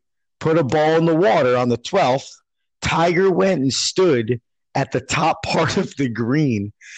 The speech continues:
and they said it was almost like he was just standing there peering over at them,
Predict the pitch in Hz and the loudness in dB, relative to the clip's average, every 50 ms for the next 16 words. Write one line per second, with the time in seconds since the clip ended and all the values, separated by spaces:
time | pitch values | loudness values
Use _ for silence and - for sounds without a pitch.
0 | - - - 127 131 135 131 127 - - 151 143 151 135 131 113 - - 135 143 | -16 -6 -4 0 0 2 0 0 0 -2 0 0 2 0 0 -2 -2 -2 -2 -2
1 | 151 151 156 165 - - 143 147 143 131 - - 143 139 127 123 107 92 117 120 | 0 0 0 0 -2 0 0 0 0 0 -2 -2 0 0 0 0 0 -2 -2 -4
2 | - - - - 127 123 127 127 127 131 131 131 127 123 113 - - - - 135 | -4 -4 -6 -4 -4 -2 -2 -2 -2 -2 -2 -2 0 -2 -2 -4 -6 -12 -8 -4
3 | 131 139 135 131 127 120 107 120 120 117 98 107 113 104 90 80 82 104 101 95 | -2 0 0 0 -2 -2 -2 0 0 0 0 -2 -2 -2 -2 -4 -4 -4 -4 -2
4 | 92 87 | -4 -8